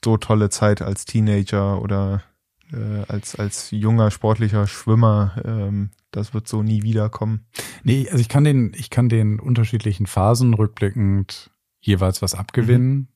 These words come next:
Speaker 2: Aber ich würde jetzt auch hier nicht zurückspringen wollen in die, mein Ich von damals, sondern finde auch an meinem jetzigen Leben vieles <laughs> ganz gut.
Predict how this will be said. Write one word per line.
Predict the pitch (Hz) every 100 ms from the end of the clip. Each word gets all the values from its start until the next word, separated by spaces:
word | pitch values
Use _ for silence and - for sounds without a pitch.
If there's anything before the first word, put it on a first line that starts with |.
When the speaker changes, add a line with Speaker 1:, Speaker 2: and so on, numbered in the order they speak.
| _ _ _ _ _ _
Speaker 2:
Aber | 107 98
ich | -
würde | 107
jetzt | 107 -
auch | -
hier | 92
nicht | 92 -
zurückspringen | - 101 104 - - 92 90 87 87
wollen | 85 85 87
in | 90 95 87
die, | 92 90 87 87 87 _ _ -
mein | 101 90
Ich | - 101 -
von | - 85
damals, | 98 95 82 98 -
sondern | 92 85 85 87 92 _ _ _ _
finde | - 101 92
auch |
an | 90
meinem | 92 92
jetzigen | 110 110 85
Leben | 82 82
vieles | - 87 -
<laughs> |
ganz | - 104
gut. | - 95